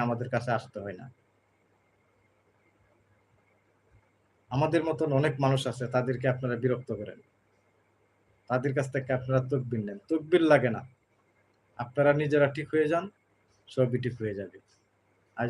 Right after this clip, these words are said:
যদি ঠিক না থাকে, তাহলে তকবির নিন। আমার মতন অনেক মানুষ আছে, হাজার হাজার লোক আছে,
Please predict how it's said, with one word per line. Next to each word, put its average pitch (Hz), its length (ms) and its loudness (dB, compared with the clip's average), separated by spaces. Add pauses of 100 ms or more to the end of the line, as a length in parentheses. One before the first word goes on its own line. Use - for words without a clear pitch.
যদি 131 180 -2 (120)
ঠিক 151 120 -6 (100)
না 151 60 2 (100)
থাকে, 147 220 0 (680)
তাহলে 175 280 6 (120)
তকবির 135 400 4
নিন। 123 180 2 (280)
আমার 120 240 -2
মতন 123 200 -4 (100)
অনেক 175 140 2 (140)
মানুষ 131 180 -2 (100)
আছে, - 140 -12 (100)
হাজার 131 280 0
হাজার 131 260 0
লোক 113 200 -6
আছে, - 160 -20